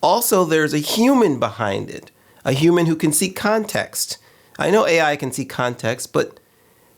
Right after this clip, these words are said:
this is an example of Manu's cloned voice.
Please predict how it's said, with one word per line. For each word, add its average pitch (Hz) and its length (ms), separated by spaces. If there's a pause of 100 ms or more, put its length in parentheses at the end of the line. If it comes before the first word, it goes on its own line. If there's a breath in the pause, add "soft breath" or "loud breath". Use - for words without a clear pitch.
(120)
this 202 300
is 240 160
an 226 100
example 156 640
of 110 180
Manu's 143 500
cloned 120 480
voice. - 540